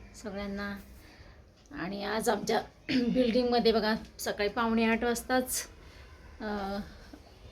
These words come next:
स्वातंत्र्य दिनाच्या आज, अ, झेंडा फडकवलेला आहे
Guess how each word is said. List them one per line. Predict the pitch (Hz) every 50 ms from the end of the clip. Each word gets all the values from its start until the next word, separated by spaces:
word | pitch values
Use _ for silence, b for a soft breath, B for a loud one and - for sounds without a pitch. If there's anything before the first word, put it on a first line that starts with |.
| - -
स्वातंत्र्य | - 247 208 202 - 233 208 202 240
दिनाच्या | 226 196 220 226 220 220 214 - 247 247 262 277 277 - - B B B B B B B B - - -
आज, | 180 208 208 - 220
अ, | 220 214 214 208 208 208 208 202 196 202 185 170
झेंडा | 226 226 208 208 214 214
फडकवलेला | 220 240 226 214 - 226 220 208 214 202 202
आहे | 208 202 202 202